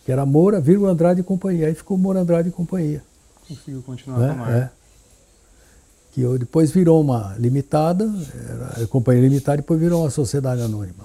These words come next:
Speaker 1: Mas essa aqui é a, a história. E os sócios ficaram, meu avô e o irmão, meu Ot-, Otávio, tio Otávio Moura Andrade, né?
Speaker 2: E
Speaker 1: Essa
Speaker 2: hoje, passados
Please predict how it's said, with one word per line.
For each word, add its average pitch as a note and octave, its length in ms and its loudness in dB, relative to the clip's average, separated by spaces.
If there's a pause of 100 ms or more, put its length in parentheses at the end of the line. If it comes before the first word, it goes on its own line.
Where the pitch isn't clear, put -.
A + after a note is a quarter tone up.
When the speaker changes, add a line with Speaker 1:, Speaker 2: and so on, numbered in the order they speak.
Speaker 1:
Mas G2+ 400 -14 (720)
essa C3 300 -4
aqui D#3 220 -2
é D#3 60 2
a, D3+ 440 -4 (320)
a C3 100 -8
história. A#2+ 440 -4 (440)
E D3 60 2
os D3 200 6
sócios D#3+ 400 2
ficaram, C3 600 0 (240)
meu C3+ 220 0
avô D3+ 480 4
e D#3+ 320 0
o D#3+ 160 2
irmão, D#3 460 2 (720)
meu A#2+ 320 -2
Ot-, B2 140 -4 (120)
Otávio, A2+ 640 0 (220)
tio A#2+ 160 -8
Otávio A2+ 420 -8
Moura A#2+ 200 -6
Andrade, F#2 340 -10 (880)
né? G2+ 180 -12 (2000)
Speaker 2:
E - 40 -8
Speaker 1:
Essa E3+ 80 -6
Speaker 2:
hoje, A#2 380 -6 (240)
passados A2+ 640 -6